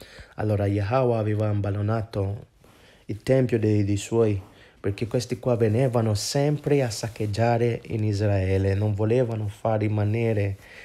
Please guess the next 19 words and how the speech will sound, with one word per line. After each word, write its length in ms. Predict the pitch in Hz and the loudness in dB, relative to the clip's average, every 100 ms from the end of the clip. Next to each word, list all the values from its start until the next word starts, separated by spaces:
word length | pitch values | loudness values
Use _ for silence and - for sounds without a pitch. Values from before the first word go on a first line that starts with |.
| - | -14
il 140 | - | -2
nome 460 | 104 107 123 113 104 | 2 4 4 2 2
di 100 | 101 | 2
Israele, 520 | 104 98 101 101 101 | 2 2 2 2 2
vole-, 400 | 98 110 117 123 | 2 2 2 0
volevano 580 | 110 113 120 117 120 113 | 0 2 2 2 0 -2
sterminare 1040 | 104 - - 110 107 107 104 120 143 127 | -4 -8 -6 -2 0 0 2 2 2 2
i 160 | 107 101 | 2 0
veri 360 | 95 101 101 | 0 -2 -2
ebrei, 440 | 98 95 95 92 95 - - - - - | -2 -2 -4 -4 -6 -12 -20 -20 -20 -8
come 260 | - 107 104 | -2 2 2
hanno 380 | 101 98 95 98 - | 0 0 -4 -6 -6
tentato 580 | 110 95 95 110 107 107 | -2 -2 0 -2 -2 -6
sempre. 600 | - 92 92 92 92 92 | -6 -4 -4 -4 -6 -6
Volevano 400 | 101 104 107 104 | -2 0 0 0
sterminare 800 | 104 - 110 104 101 104 123 117 | -4 -4 -4 0 -2 -2 -2 -2
i 100 | 104 | 0
veri 380 | 95 101 95 92 | 0 -2 -2 -6
ebrei 500 | 92 101 127 143 151 | -4 -2 0 -2 -4